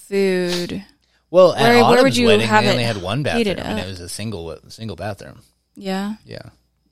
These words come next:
Speaker 2: Yeah. I don't think you really
Speaker 1: Yeah, I
Speaker 2: worry
Speaker 1: don't know
Speaker 2: about
Speaker 1: if I want a
Speaker 2: bathrooms
Speaker 1: whole bunch of
Speaker 2: there.
Speaker 1: people there.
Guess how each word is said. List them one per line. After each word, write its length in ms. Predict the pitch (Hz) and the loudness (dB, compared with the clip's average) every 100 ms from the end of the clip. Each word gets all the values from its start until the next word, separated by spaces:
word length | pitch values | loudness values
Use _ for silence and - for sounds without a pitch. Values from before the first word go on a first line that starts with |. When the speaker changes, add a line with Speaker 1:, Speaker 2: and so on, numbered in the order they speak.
| _ _ _ _ _ _ _ _ | _ _ _ _ _ _ _ _
Speaker 2:
Yeah. 200 | - 107 _ _ | -20 -20 _ _
I 20 | |
don't 100 | 107 107 | -18 -16
think 200 | 104 - | -14 -12
you 100 | 87 | -12
really 140 | 90 | -4
Speaker 1:
Yeah, 80 | 269 | 0
I 40 | |
Speaker 2:
worry 40 | 339 | 0
Speaker 1:
don't 60 | 453 | 2
know 60 | 440 | 2
Speaker 2:
about 40 | |
Speaker 1:
if 60 | 415 | 4
I 60 | 381 | 4
want 180 | 330 | 4
a 40 | 285 | 2
Speaker 2:
bathrooms 40 | |
Speaker 1:
whole 100 | 247 | 2
bunch 160 | 254 247 | 0 -2
of 80 | 185 | -6
Speaker 2:
there. 60 | |
Speaker 1:
people 300 | - 214 180 | -8 -8 -6
there. 460 | 151 143 139 180 190 | -6 -6 -6 -8 -10